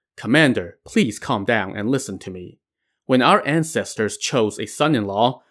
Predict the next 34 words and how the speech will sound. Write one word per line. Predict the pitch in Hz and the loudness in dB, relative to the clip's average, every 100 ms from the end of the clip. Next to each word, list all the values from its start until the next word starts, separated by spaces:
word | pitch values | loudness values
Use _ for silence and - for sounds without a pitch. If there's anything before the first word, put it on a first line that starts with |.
| _ | _
they | - 202 | 2 2
did | - 151 | 6 4
not | 107 104 - | 4 0 -2
insist | 104 - 120 107 - | -8 -4 0 0 0
that | 107 | -4
the | 101 | -4
bride | - 110 110 113 | -2 0 2 2
and | 107 104 | 0 -2
groom | 117 127 160 - _ | 2 4 4 0 _
be | 117 117 | -6 -2
of | 107 - | -2 -2
equal | 135 - 113 | -6 -2 -4
status. | 104 - 101 127 202 220 - _ _ _ | -2 -4 2 4 4 2 -8 _ _ _
Besides, | 117 - 196 117 98 - _ - | -12 0 2 2 -2 -8 _ -4
Tu | 139 | -4
Xingsun | 120 127 - 175 | 0 -2 0 0
is | 110 | 0
also | 170 - | -4 -4
not | 107 120 - | -2 -2 -2
some | 104 95 | -8 -4
nobody. | 110 143 123 95 95 120 151 _ _ | 2 2 2 -6 -2 0 -2 _ _
He's | - 202 | -4 0
a | 135 | 0
standout | - 143 147 117 135 120 | 0 2 2 4 2 0
disciple | 101 170 151 - 101 | -4 0 0 0 -2
of | 110 113 | -2 0
Master | 131 110 - | -2 -2 -8
Ju | 90 165 110 | -8 -4 -4
Liu | 95 | -4
Sun | 107 165 165 170 _ | -2 2 2 0 _
from | _ 104 98 | _ -6 -4
Dragon | 120 120 127 139 | -4 -2 2 2
Squeezing | 139 - 123 123 104 | 2 -4 -2 -2 0
Mountain. | 127 165 - 95 90 | 0 0 -2 -10 -14